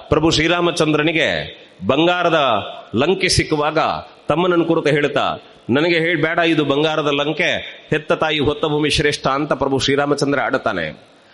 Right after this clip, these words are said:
ನಮಗನ್ನಿಸಬೇಕಾದ್ದು, ನಾವು ನಿಂತಹ ಭಾರತ ಇದು ನಮ್ಮ ತಾಯಿ. ಆ ಕಾರಣಕ್ಕೆ ಭಾರತೀಯ ಮೌಲ್ಯಗಳನ್ನು ಅರ್ಥ ಮಾಡಿಕೊಳ್ಳಿ, ಭಾರತೀಯ ಸಂಸ್ಕೃತಿಗಳನ್ನು ಬಿಂದ್-, ಬಿಂಬಿಸುವಂತಹ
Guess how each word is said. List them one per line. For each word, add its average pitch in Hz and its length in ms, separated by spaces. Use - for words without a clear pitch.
ನಮಗನ್ನಿಸಬೇಕಾದ್ದು, 151 1300
ನಾವು 160 340
ನಿಂತಹ 147 800
ಭಾರತ 139 280
ಇದು 135 140
ನಮ್ಮ 147 220
ತಾಯಿ. 139 640
ಆ 123 120
ಕಾರಣಕ್ಕೆ 147 880
ಭಾರತೀಯ 175 560
ಮೌಲ್ಯಗಳನ್ನು 156 640
ಅರ್ಥ - 300
ಮಾಡಿಕೊಳ್ಳಿ, 151 640
ಭಾರತೀಯ 175 520
ಸಂಸ್ಕೃತಿಗಳನ್ನು 175 920
ಬಿಂದ್-, 156 460
ಬಿಂಬಿಸುವಂತಹ 160 760